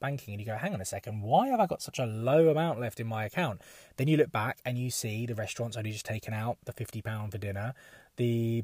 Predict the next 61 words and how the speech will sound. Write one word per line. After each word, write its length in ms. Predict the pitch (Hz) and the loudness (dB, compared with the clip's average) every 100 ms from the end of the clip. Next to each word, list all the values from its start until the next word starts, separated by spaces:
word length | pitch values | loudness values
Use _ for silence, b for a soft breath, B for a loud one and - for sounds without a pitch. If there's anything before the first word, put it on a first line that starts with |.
| - | -2
pub 300 | - 135 127 | 2 4 6
afterwards 420 | 120 - 127 127 | 4 2 0 0
has 80 | 117 | 0
only 160 | 113 | 0
taken 300 | - 113 - | 0 -2 -2
out 140 | 113 113 | -2 -4
the 60 | |
twenty 240 | 135 120 117 | -2 0 0
pound 260 | 113 117 | -2 -4
for 60 | - | -2
the 80 | 120 | -2
round, 440 | 95 98 120 139 B B B | -2 -2 -2 -6 B B B
you 80 | 139 | 0
know, 80 | 117 | 2
all 160 | 143 | 2
this 120 | 147 - | -2 -2
kind 120 | 131 | -4
of 20 | |
stuff. 120 | 135 | -4
And 80 | 131 | -2
suddenly 200 | 180 190 | 0 4
you're 80 | 156 | 4
like, 140 | 143 | 2
"Hang 100 | 196 | 0
on 60 | 170 | 0
a 40 | |
second, 240 | - - 92 | -2 -2 2
I 140 | 120 | 2
went 180 | 170 185 | 4 2
out 160 | 165 | 2
for 140 | - 139 | 0 -4
a 60 | |
quiet 500 | 127 - - 135 131 | -4 -4 0 2 2
meal 220 | 120 123 113 | 0 -2 -2
and 100 | 110 | -4
a 40 | |
couple 220 | - 113 | -4 -6
of 60 | 104 | -4
drinks 240 | 175 - | -4 -4
and 60 | 113 | -6
I 20 | |
spent 220 | - 101 | -4 -6
a 20 | |
hundred 420 | - - 135 120 - | -4 0 0 0 0
pounds." 460 | 170 139 76 - B B B - | 2 2 -2 -14 B B B 4
That's 220 | 139 - | 6 4
kind 220 | - 135 | 2 2
of 140 | 123 B B - | 2 B B 0
maybe 380 | 127 135 127 | 2 4 4
what 160 | 127 127 | 2 2
I 140 | 123 | 0
budgeted 440 | 107 131 160 - 110 | 2 2 2 -2 -4
for 160 | - | -2
a 60 | 107 | -2
whole 240 | - 120 | 0 -2
week 360 | 104 165 123 - | 2 0 0 -6
or 60 | 110 | -8
something 280 | 127 110 107 | -6 -6 -6
like 140 | 104 | -2
that. 240 | 151 123 B B B B B - | 0 0 B B B B B 0
That's 340 | 160 175 - | 2 2 -4